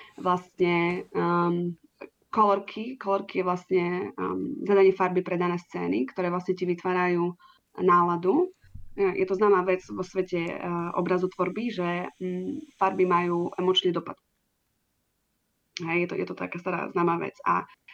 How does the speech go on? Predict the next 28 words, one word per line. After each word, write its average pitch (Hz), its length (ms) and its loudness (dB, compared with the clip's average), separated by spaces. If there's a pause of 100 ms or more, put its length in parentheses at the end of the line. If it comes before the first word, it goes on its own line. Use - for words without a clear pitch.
(120)
so 202 80 0
všetkými 262 480 0
týmito 214 320 0
elementami 190 560 2
alebo, 180 480 -2
eh, - 340 -2 (140)
časťami 196 480 4
obrazotvorby 185 640 0
sa 175 80 -10
pracuje. - 560 -8 (400)
A 175 80 -8
v - 0 -
podstate, 208 480 0 (240)
eh, 180 360 -2 (120)
Naughty 185 320 2
Dog 190 160 2
vlastne 180 160 -4
si - 160 -6
dáva 180 240 0
veľkú 190 320 0
časť, 175 240 -10
akože 190 320 -12
veľmi 196 320 2
chcelo 185 240 0
záležať 180 320 -2
na 180 160 0
tom, 185 240 -4
aby, 180 320 -2